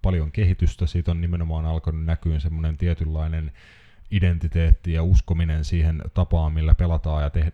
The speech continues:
tehdään asioita, niin ihan varmasti tää niin kun on tuonut sitä joukkuetta yhteen ja antanut A-, Artetalle mahdollisuuden just, tota, tutustua paremmin jengiin,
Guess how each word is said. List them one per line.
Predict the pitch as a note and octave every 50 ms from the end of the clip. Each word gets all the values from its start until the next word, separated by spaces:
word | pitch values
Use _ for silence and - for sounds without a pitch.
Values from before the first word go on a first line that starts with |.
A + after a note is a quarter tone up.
| - - -
tehdään | F#2 F2+ E2+ E2+ E2 D#2+ D#2
asioita, | D#2+ D#2+ - E2 E2 D#2 D2+ - D#2+
niin | D#2+ D#2+ D#2 C#2 -
ihan | G2+ G2 G2+ E2+ D#2+
varmasti | E2+ E2+ E2 D#2+ D2+ - - - - -
tää | D#2+ D#2 D2+
niin | D2+ D2+ D2+ D2+
kun | - D#2+ D2+ D2 D2 D2+ - - - - - - - - - _ - - - - -
on | G2+ F#2+ F2+
tuonut | - - G2 F#2 F2 F2 -
sitä | - - F#2+ E2+
joukkuetta | F2+ E2+ E2+ E2+ E2 - - F2 D#2 - - B1+
yhteen | D#2 F2+ E2+ - - - F#2 E2+ E2 D#2+ D#2+
ja | D#2+ D#2+
antanut | E2 D#2+ D#2 D#2+ E2+ D#2+ -
A-, | - - - - - F#2+
Artetalle | F#2+ F2+ - - - - - E2 E2 E2+
mahdollisuuden | E2+ E2+ D#2+ E2 D#2+ D#2+ D#2 - F2 E2 E2 D#2+ D#2+ E2
just, | E2 D#2+ - - - - - - - - _
tota, | - E2+ D#2+ - D#2+ D2 - -
tutustua | - F2+ - F2+ - - F2 E2 D2+ -
paremmin | - D#2+ E2 D#2+ D#2 D#2 D#2+ D#2
jengiin, | E2+ E2 D#2+ D#2+ D#2+ D#2+ D#2+ D#2 C#2